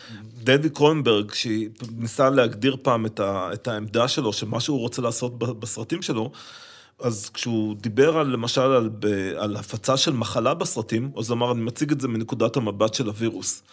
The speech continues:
עכשיו, אם לווירוס יכולה להיות נקודת מבט, כלומר, הוא הגיבור האמיתי של הסרט,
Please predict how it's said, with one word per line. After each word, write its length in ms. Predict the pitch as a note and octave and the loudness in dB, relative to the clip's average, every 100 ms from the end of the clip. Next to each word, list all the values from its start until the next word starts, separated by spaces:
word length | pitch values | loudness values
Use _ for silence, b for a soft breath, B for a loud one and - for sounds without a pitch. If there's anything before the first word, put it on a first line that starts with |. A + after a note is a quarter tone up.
| b b | b b
עכשיו, 200 | - A2 | -8 -6
אם 420 | - C4 C#4 A#3+ D3+ - | -2 -2 -2 -4 -6 0
לווירוס 520 | C3 A#2+ F3 A3+ - | 0 2 2 0 -2
יכולה 260 | D3 C3 A2+ | 0 2 2
להיות 240 | A2 G#2+ | 2 0
נקודת 400 | A2 A2+ G2+ G2+ | -4 -2 -2 -2
מבט, 380 | G#2+ G2 F#2+ A#2 | -6 -4 -6 -6
כלומר, 280 | - G#2 G#2+ | -6 -2 0
הוא 180 | B2+ C#3 | 2 0
הגיבור 460 | A#2+ G#2+ B2 B2+ | 0 0 2 2
האמיתי 380 | G#2 G2 G2 C#3 | 2 0 -4 -2
של 200 | C3+ G#2 | -2 -4
הסרט, 500 | G2+ - F2 G#2 | -6 -8 -8 -10